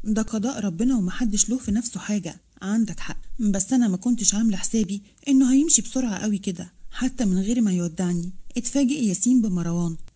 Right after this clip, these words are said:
اللي قرب من حلا وحوط كتفها بدراعه وهو بيقول مستفسر بلهجة خشنة: "في حاجة يا حلا؟" "لا، لا أبدا مفيش،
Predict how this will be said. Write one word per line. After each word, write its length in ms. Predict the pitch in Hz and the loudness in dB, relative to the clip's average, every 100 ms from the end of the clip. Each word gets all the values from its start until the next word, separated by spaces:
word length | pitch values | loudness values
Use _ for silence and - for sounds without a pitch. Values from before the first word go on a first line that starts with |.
| - | -2
اللي 180 | 202 | -2
قرب 300 | - 240 269 | -2 0 0
من 140 | 208 185 | 0 -2
حلا 280 | - 226 233 | -4 -2 -2
وحوط 380 | 190 233 233 | -2 -2 -4
كتفها 360 | 233 - - 240 | -4 -8 -4 -2
بدراعه 460 | 185 180 175 160 165 - | -2 -2 -2 -2 -6 0
وهو 380 | 247 254 330 | 4 4 4
بيقول 340 | 240 202 247 269 | 0 0 2 4
مستفسر 500 | 196 - 254 - 190 | 4 2 0 0 0
بلهجة 340 | 170 233 220 | 0 -2 -2
خشنة: 440 | 170 233 - 262 262 - - | -4 -2 -2 -2 -4 -10 -6
"في 140 | 233 | -4
حاجة 280 | 190 269 220 | -2 0 0
يا 80 | 175 | 0
حلا؟" 280 | - 277 302 - _ _ | -2 -4 -4 -12 _ _
"لا، 260 | - 220 214 - - - | -4 -4 -4 -8 -10 -8
لا 260 | 247 262 277 | 0 0 2
أبدا 220 | 247 214 | 0 0
مفيش، 480 | 196 196 220 208 | 0 -4 0 0